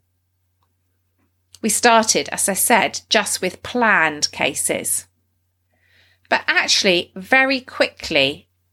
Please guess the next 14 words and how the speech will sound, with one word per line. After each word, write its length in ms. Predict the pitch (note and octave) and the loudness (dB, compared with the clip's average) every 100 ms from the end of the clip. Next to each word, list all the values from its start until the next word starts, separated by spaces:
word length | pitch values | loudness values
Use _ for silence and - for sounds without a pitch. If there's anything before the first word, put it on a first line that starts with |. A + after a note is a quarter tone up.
| _ | _
it's 240 | A#3 G#3 - | -4 -2 -2
become 500 | - A3+ - A3 G3+ | -2 -2 2 2 2
something 720 | G3 A3 G3+ - G3 F3+ - | 2 2 0 -2 0 0 -4
we 100 | - | -4
can 240 | B3 - A#3+ | -4 -2 -2
almost 640 | - A3+ G#3 F3 - - | 2 4 4 2 -2 -4
recite, 640 | F#3 - - G#3+ C#3+ - - | -2 2 4 2 0 -4 -6
all 200 | G#3 G3 | -2 0
of 100 | E3 | 0
us, 420 | - - - - - _ _ _ _ | -2 -4 -4 -4 -6 _ _ _ _
just 340 | - A3+ - - | 0 0 0 -4
off 240 | F#3+ E3 - | -6 -8 -6
pat. 580 | - A3 A#2+ - - - _ _ _ _ _ - _ _ | 0 0 -2 -6 -8 -8 _ _ _ _ _ -20 _ _
Yes, 460 | - B3 A#3 A#3 - | -2 2 2 -2 -8